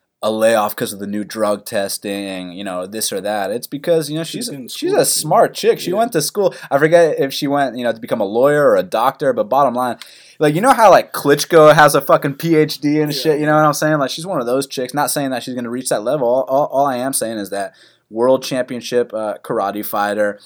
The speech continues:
Speaker 1: I'm pretty damn sure she's got a Sambo background, too, that we don't know about. And, 'cause, I mean, when I saw her U F C
Speaker 2: She's a
Speaker 1: debut
Speaker 2: master of sport.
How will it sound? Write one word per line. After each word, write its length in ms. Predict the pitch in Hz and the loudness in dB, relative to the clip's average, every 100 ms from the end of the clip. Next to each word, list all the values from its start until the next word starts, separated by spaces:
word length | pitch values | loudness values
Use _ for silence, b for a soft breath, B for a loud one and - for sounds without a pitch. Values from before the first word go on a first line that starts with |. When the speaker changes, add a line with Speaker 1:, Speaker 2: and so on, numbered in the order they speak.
| B B B B - | B B B B -6
Speaker 1:
I'm 120 | 220 | 2
pretty 240 | 427 180 | 4 4
damn 180 | 131 120 | 0 -4
sure 180 | 117 117 | -4 -6
she's 160 | 117 | -4
got 140 | 110 101 | -4 -2
a 60 | |
Sambo 360 | - 120 113 104 | -4 -6 -4 -4
background, 460 | 95 104 110 104 - | -4 -8 -8 -10 -8
too, 140 | 120 | -8
that 160 | 104 101 | -8 -10
we 80 | |
don't 180 | 107 98 | -10 -10
know 160 | 101 110 | -8 -6
about. 440 | 95 98 98 95 - | -6 -6 -8 -10 -16
And, 160 | 110 | -14
'cause, 140 | - 117 | -8 -6
I 60 | |
mean, 160 | 117 120 | -6 -6
when 100 | 131 | -4
I 40 | |
saw 180 | 147 202 | 0 4
her 60 | 131 | 4
U 180 | 127 131 | 2 -4
F 80 | |
C 120 | - 123 | -4 -6
Speaker 2:
She's 140 | 107 | -6
a 60 | 92 | -4
Speaker 1:
debut 180 | - | -4
Speaker 2:
master 320 | 80 151 - 117 | -6 -10 -14 -18
of 100 | 113 | -20
sport. 380 | - 113 123 | -18 -18 -20